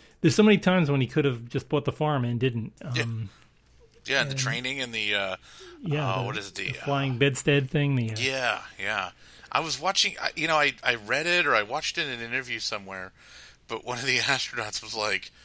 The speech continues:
Speaker 2: you know, the day he punched out of that thing, he went back to the office later that day.
Speaker 1: Yeah.
Speaker 2: And they kinda were like, rumor had sort of gotten around. He didn't come in and say it, you know, that, that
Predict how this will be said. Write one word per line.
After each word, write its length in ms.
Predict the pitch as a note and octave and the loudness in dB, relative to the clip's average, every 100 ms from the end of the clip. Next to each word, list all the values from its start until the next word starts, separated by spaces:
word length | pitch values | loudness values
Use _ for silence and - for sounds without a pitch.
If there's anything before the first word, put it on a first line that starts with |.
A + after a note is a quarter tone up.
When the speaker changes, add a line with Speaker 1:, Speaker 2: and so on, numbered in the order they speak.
| - - - - - - - _ _ _ _ - | -20 -20 -20 -20 -20 -20 -20 _ _ _ _ -8
Speaker 2:
you 80 | B2 | -6
know, 180 | A2 G2 | -6 -6
the 80 | G#2 | 2
day 200 | B2+ B2+ | 4 4
he 120 | A2+ | 0
punched 420 | - B2 A#2+ - | -6 -6 -6 -2
out 120 | B2 | -2
of 80 | C#3 | 0
that 160 | G#2+ F#2 | -4 -4
thing, 200 | G2 G2 | -6 -8
he 100 | G#2 | -8
went 160 | G#2 F#2+ | -8 -2
back 200 | G#2 - | -2 -2
to 60 | A2+ | 0
the 80 | |
office 420 | G2+ C3 - G2 G#2 | 0 0 -4 -8 -6
later 220 | G2 F#2+ | -6 -6
that 200 | F#2+ - | -8 -8
day. 300 | F2+ F2 F#2 _ - - - | -12 -14 -16 _ -20 -20 -4
Speaker 1:
Yeah. 260 | D3 C#3+ G#2+ - | 0 0 0 -6
Speaker 2:
And 300 | A2+ A2 A2 A2 A2 A2 - _ _ _ _ _ _ - _ _ _ - - - | -6 -6 -6 -10 -18 -20 -20 _ _ _ _ _ _ -20 _ _ _ -8 -8 -2
they 100 | B2 | -4
kinda 720 | - - B2+ C3+ B2+ A#2+ G#2 F2 - - - _ _ - | -2 -6 -6 -4 0 0 0 -6 -20 -20 -20 _ _ -14
were 140 | A2 A2 | -8 -6
like, 320 | G#2+ G2+ F#2+ - | -2 -2 -4 -10
rumor 440 | - G#2 D3+ D#3+ B2 | -16 -10 -6 -2 -4
had 180 | A2+ - | -4 -6
sort 220 | - B2 | -4 -4
of 80 | A#2 | -2
gotten 280 | A2+ - | -4 -2
around. 460 | A2 G2 A#2 A2 F#2+ | -6 -2 -2 -2 -4
He 100 | A2 | -4
didn't 220 | C3 - | -4 -6
come 180 | - A#2 | -8 -6
in 80 | A2+ | -6
and 160 | G#2 | -8
say 240 | - A#2+ B2 | -10 -6 -6
it, 140 | F2+ - - - - - - - - | -8 -12 -20 -20 -20 -20 -20 -20 -12
you 120 | G#2 | -10
know, 240 | F#2+ F2+ F#2 | -10 -12 -12
that, 160 | F#2 E2+ - | -12 -14 -16
that 160 | F2+ | -14